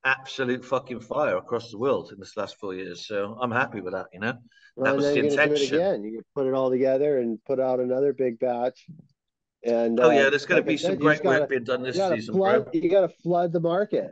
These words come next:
Speaker 2: and that's what's, that's what's needed to make the change and, and get some, you know, actual varieties available.
Speaker 1: Well,
Speaker 2: So cool. So cool.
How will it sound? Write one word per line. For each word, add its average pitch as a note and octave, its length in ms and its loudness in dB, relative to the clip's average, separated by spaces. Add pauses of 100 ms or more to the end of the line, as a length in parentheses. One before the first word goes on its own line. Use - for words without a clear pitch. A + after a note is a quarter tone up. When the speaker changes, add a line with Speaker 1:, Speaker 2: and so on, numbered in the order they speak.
Speaker 2:
and A#2+ 120 0
that's C3+ 260 -2
what's, C#3 300 -2
that's F#3 300 0
what's D#3+ 240 -2 (160)
needed D3 360 2
to C3+ 80 2
make C3+ 260 0
the A#2+ 80 -4
change C3 600 -2 (680)
and, A#2+ 320 2
and A#2 280 2
get C3 240 0
some, B2 460 -2
you B2 140 0
know, A#2 240 2
actual B2 520 -2
varieties A#2 680 0
available. A2+ 680 0 (3000)
Speaker 1:
Well, B2 320 0
Speaker 2:
So B2 200 0
cool. B2 360 -4 (440)
So C#3 200 0
cool. A2+ 300 -2